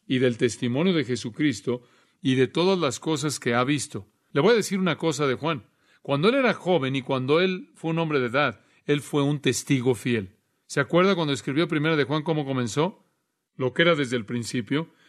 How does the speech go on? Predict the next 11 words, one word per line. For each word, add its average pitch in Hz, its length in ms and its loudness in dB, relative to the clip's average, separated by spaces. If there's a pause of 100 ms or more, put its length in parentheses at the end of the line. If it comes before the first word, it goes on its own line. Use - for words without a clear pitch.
lo 131 140 0
que 196 100 2
hemos 202 280 0
oído, 131 580 -2
lo 127 120 0
que 160 100 0
hemos 175 200 2
visto 170 260 0
con 139 160 -2
nuestros 123 400 -4
ojos, 123 400 -2